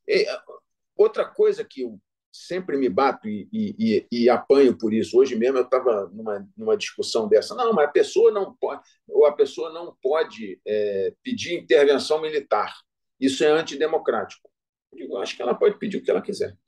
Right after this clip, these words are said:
Se ela não partir pra ação, ela pode pedir o que ela quiser." Entendeu? Então, é,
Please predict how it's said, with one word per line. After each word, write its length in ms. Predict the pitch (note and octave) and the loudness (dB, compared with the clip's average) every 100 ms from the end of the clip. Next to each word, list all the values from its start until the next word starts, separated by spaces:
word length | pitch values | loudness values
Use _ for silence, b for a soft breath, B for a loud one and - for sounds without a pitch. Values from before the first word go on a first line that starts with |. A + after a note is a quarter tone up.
| _ _ _ | _ _ _
Se 220 | - F#3 | 0 2
ela 160 | A#3+ | 2
não 120 | B3+ G#3 | 0 -2
partir 340 | E3+ - C3 | -2 -4 -8
pra 180 | B2+ A2 | -4 -4
ação, 400 | - - C3+ F#2 _ _ _ _ | -4 -6 -6 -8 _ _ _ _
ela 120 | A2 A2+ | -2 -2
pode 260 | - C3 | 0 -4
pedir 460 | - G#2+ G#2+ C#3 - _ _ | -6 -8 -8 -10 -14 _ _
o 120 | D3+ | -12
que 280 | - C#3 B2+ | -6 0 4
ela 240 | C#3 - | 4 2
quiser." 400 | - - - - - _ _ _ _ _ | 0 -8 -8 -10 -12 _ _ _ _ _
Entendeu? 500 | - - G#2 A#2+ G2+ - - | -10 -4 2 4 2 -6 -14
Então, 320 | - G#3 A3 - | -2 -2 0 0
é, 200 | D#3+ | 2